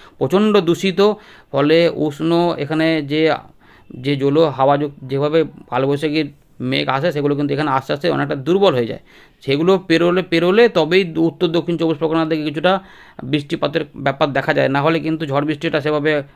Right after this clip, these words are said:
এখন কিছু বছর অনেকটাই কম দেখা যাচ্ছে।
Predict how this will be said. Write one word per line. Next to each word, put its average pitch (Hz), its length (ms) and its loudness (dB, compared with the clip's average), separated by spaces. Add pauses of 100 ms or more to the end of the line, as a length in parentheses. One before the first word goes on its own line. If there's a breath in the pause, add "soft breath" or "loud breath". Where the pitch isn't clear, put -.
এখন 147 300 -6 (480 soft breath)
কিছু 156 220 -2
বছর 156 240 0
অনেকটাই 156 340 0
কম 170 300 2
দেখা 143 160 2
যাচ্ছে। 123 360 -4